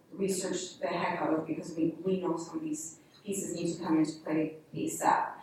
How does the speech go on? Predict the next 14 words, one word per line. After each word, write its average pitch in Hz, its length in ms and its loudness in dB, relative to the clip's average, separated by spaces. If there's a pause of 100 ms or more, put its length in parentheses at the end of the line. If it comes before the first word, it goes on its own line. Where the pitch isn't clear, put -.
(220)
So 208 140 -6
this 220 240 4
is 233 100 2
a 226 100 2
research 214 420 2
that 185 160 4
you 185 120 2
can 185 220 0
take 196 260 -2
away 185 280 4
today. 185 540 6 (280)
Think 214 220 0
about, 170 500 2
um, 170 400 0